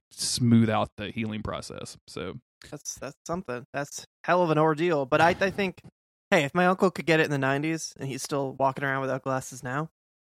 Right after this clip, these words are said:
Speaker 2: um, I can only imagine how much more advanced and safe the, the technology is now.
Speaker 1: Yeah, my, uh, my big con-, that was kind of my big concern, is, like, going into this and then somehow coming out worse off than I am now.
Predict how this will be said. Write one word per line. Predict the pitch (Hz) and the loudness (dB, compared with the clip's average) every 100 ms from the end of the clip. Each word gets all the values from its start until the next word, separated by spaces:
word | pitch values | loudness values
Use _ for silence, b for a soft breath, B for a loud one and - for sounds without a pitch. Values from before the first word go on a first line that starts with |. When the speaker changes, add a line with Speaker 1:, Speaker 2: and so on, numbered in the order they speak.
| _ _ - | _ _ -4
Speaker 2:
um, | 139 135 135 135 135 _ _ - | 0 0 0 -4 -12 _ _ -6
I | 143 | -4
can | - 156 | 0 2
only | 147 147 | 2 2
imagine | 139 135 131 | 0 0 0
how | 131 131 | -2 -2
much | 131 123 | -4 -6
more | 127 | -6
advanced | 120 127 123 - - - | -6 -6 -6 -8 -12 -10
and | 131 - | -8 -4
safe | - 131 123 - | -4 -4 -6 -12
the, | 120 _ | -12 _
the | 135 127 127 | -8 -8 -8
technology | - 131 131 131 127 | -6 -4 -4 -6 -8
is | 120 127 | -10 -8
now. | 127 120 _ _ _ - | -8 -8 _ _ _ -4
Speaker 1:
Yeah, | 139 113 107 - | -2 0 -4 0
my, | 156 165 | 2 2
uh, | 156 | 2
my | 151 | 2
big | 165 185 | 2 2
con-, | 151 - | -2 4
that | 170 | 4
was | 160 | 4
kind | - | 4
of | 165 | 4
my | 151 | 6
big | 120 120 | 4 0
concern, | 110 - 117 | -4 -2 -4
is, | 110 107 | -4 -6
like, | 101 - | -8 -4
going | 113 117 | -4 -4
into | 110 | -4
this | 110 110 | -6 -4
and | 113 | -4
then | 107 | -4
somehow | - 113 110 | -4 -2 -2
coming | 120 110 | -2 -4
out | 107 110 | -4 -4
worse | 107 - | -4 -2
off | 113 110 | -4 -4
than | 113 | -4
I | 107 | -6
am | 107 101 | -6 -8
now. | 104 110 147 | -8 -6 -6